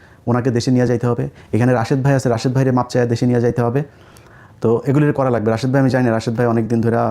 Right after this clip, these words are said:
উনি আমার ফোন টোন, ওনার সাথে কথা হয় না, অসুস্থ কিনা জানি না। যাই হোক, রাশেদ ভাই ভালো থাকেন। আহ, ডা-, প্রিয় ডালিম ভাই, আপনাদের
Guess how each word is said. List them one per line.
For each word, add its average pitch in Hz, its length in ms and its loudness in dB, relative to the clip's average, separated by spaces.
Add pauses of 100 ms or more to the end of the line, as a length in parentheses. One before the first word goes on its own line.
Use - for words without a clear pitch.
(140)
উনি 110 240 -2
আমার 110 220 0
ফোন 113 220 -2
টোন, 113 160 -2
ওনার 110 120 0
সাথে 113 200 -2
কথা 107 180 -2
হয় 117 80 0
না, 107 80 2
অসুস্থ 107 280 -4
কিনা 110 200 2
জানি 110 200 2
না। 107 120 0 (420)
যাই 123 80 2
হোক, 123 80 2
রাশেদ 123 200 -2
ভাই 139 120 2
ভালো 110 380 -2
থাকেন। 123 280 -2
আহ, 110 340 -4
ডা-, - 480 -6
প্রিয় 113 200 0 (180)
ডালিম 110 220 2
ভাই, 127 240 2 (340)
আপনাদের 117 460 0